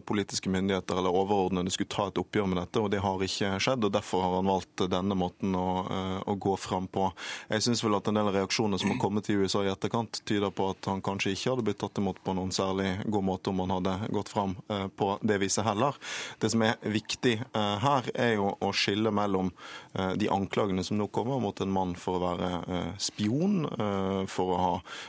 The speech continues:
eh, samarbeidet med fremmede makter og så videre, når du i virkeligheten, altså, har en person som har varslet, eh, media, eh, om, eh, omfattende overvåkingsprogrammer som, altså, kan brukes mot helt vanlige mennesker verden over. Det er klart at det er,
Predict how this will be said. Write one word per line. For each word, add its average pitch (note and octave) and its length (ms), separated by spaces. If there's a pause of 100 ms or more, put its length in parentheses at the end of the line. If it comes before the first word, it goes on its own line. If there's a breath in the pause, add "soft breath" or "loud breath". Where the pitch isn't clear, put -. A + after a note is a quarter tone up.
(120)
eh, F2+ 80
samarbeidet G2 680
med F2+ 200
fremmede G2+ 400
makter - 420
og F#2+ 40
så G2 100
videre, A2 240
når D3 120
du G#2 100
i G2+ 40
virkeligheten, F#2 680
altså, F#2+ 360
har F#2+ 200
en F2+ 100
person B2 260
som B2+ 140
har A2 100
varslet, G#2 440 (340 loud breath)
eh, G2 100 (100)
media, A2 540 (380 loud breath)
eh, A2+ 300
om, G#2 420
eh, F#2 420
omfattende G2 680
overvåkingsprogrammer F#2 1000
som, B2 320 (300 loud breath)
altså, D3+ 220
kan A2 180
brukes A2 380
mot A2+ 220
helt A2 200
vanlige G2 300
mennesker F#2+ 380
verden F#2 260
over. F#2+ 260
Det A2 100
er - 60
klart D#3+ 140
at - 120
det D#3+ 180
er, C#3 220